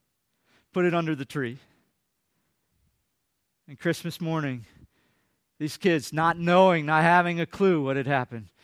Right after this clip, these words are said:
were able to celebrate in a way, and I couldn't help but celebrate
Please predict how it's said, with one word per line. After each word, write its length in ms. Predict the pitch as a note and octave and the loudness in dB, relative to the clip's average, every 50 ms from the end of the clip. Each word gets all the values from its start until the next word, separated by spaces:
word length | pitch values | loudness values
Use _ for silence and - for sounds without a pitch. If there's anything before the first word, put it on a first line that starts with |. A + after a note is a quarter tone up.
| _ _ _ _ _ | _ _ _ _ _
were 100 | D3 C#3+ | -4 0
able 240 | D3 D3+ C#3 C3+ C3+ | 0 0 0 -2 -4
to 100 | A#2+ C3 | -8 -8
celebrate 640 | - - - D#3 D3 C#3+ C#3 A#2+ A#2 C3 B2+ B2 A#2+ | -8 -2 0 2 2 2 2 0 -2 -4 -4 -4 -6
in 140 | - - C3 | -8 -12 -12
a 60 | B2+ A#2+ | -8 -6
way, 320 | B2 B2+ B2 B2 A#2+ - - - - _ _ _ - | -4 -2 -2 -2 -4 -6 -8 -16 -20 _ _ _ -10
and 180 | C3+ B2+ B2 - - | -10 -10 -10 -6 -4
I 320 | C#3 C#3 D3 D3 D3 D3 - | -2 0 0 0 0 -2 -6
couldn't 240 | - - D3+ C3+ C3 | -6 -6 -6 -6 -6
help 240 | B2 C#3 B2+ A#2+ A2+ | -6 -6 -6 -6 -8
but 140 | _ - B2 | _ -16 -16
celebrate 680 | - - - B2 A#2+ A#2+ A2 G#2 A#2 A2+ G#2 A2 - | -12 -8 -6 -6 -4 -6 -6 -8 -10 -10 -10 -12 -16